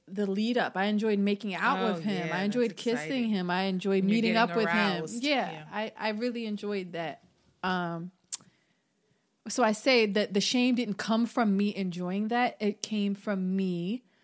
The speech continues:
Speaker 1: allowing myself to pursue and be pursued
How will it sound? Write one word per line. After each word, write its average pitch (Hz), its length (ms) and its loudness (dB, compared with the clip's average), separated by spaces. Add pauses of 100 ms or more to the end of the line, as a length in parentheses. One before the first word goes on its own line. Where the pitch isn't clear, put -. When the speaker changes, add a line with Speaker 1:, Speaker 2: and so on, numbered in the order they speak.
(1200)
Speaker 1:
allowing 220 840 4
myself 190 1000 -2 (200)
to 190 680 -6 (680)
pursue 277 680 -4
and 190 200 -2
be 214 160 -2
pursued 190 1000 -8